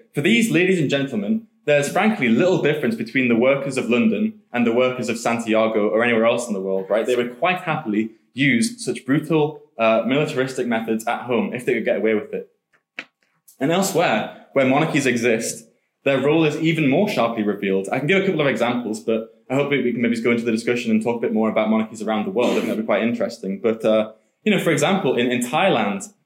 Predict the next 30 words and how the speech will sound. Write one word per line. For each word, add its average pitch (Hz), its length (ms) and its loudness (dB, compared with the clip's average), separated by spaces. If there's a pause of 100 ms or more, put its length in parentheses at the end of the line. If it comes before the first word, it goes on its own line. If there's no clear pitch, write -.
(220)
there 131 180 4
have 131 100 0
been, 135 180 2
where, 127 160 2
where 127 120 4
there 127 100 4
is 143 100 0
a 127 40 2
royal 117 260 2
family 120 240 2
which 110 100 0
has 110 80 -8
been 117 140 0
in 110 100 2
place 113 220 0
for, 110 180 -2
for - 140 -14
quite 139 160 0
a 110 60 4
while 120 260 4
now, 101 380 -2 (200)
there 131 160 4
have 135 120 0
been 147 200 2
ten 180 640 0
military 151 400 0
coups 117 600 -2
since 123 180 -4
nineteen 135 400 0
forty-seven, 120 760 -2